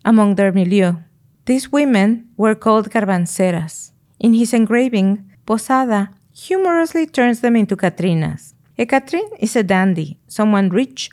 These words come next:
or pretentious. Posada presents them to us as skeletons, making reference to the tradition of the vanitas,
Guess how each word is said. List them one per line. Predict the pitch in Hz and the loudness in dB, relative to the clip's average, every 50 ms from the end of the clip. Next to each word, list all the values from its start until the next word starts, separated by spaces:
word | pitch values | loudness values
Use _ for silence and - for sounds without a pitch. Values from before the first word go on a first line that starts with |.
| _ | _
or | 208 208 | -2 -2
pretentious. | 196 - 208 175 190 - 180 139 151 147 - - - - - - - _ _ _ _ _ _ _ _ - | -2 -2 -6 -8 -4 -4 -2 -2 -2 -4 -6 -8 -12 -14 -18 -20 -20 _ _ _ _ _ _ _ _ -4
Posada | 285 285 - 339 330 339 339 330 | -4 -2 0 -2 0 0 0 -2
presents | 330 269 240 - - - 202 208 220 226 - - | -2 -4 -4 -4 -4 -2 -2 0 0 -2 -4 -6
them | - - 233 220 208 | -2 0 0 0 0
to | - - 220 208 | -2 -2 0 2
us | 196 180 180 190 202 - | 2 4 2 2 0 -2
as | - 165 - | -4 -6 -6
skeletons, | - - - 165 160 170 160 - - 139 139 110 113 131 - - - - _ _ _ _ _ _ | -6 -4 0 0 2 2 0 -2 -2 -4 -4 -4 -6 -8 -10 -12 -18 -20 _ _ _ _ _ _
making | - 208 226 220 - 208 208 208 | 0 0 0 0 0 0 0 0
reference | 196 208 262 277 269 - 294 285 285 - | 2 2 0 0 -2 -2 -4 -6 -6 -6
to | - - 262 | -4 -2 0
the | 233 208 190 | 0 0 0
tradition | - - 196 196 170 170 175 - 220 208 | 0 -2 -2 -2 -2 -4 -2 0 0 2
of | 196 165 170 | 2 0 0
the | - 185 | -2 0
vanitas, | 170 175 180 190 190 185 190 - 208 240 262 - - - | 2 2 4 4 2 2 0 0 -2 -2 -2 -4 -10 -16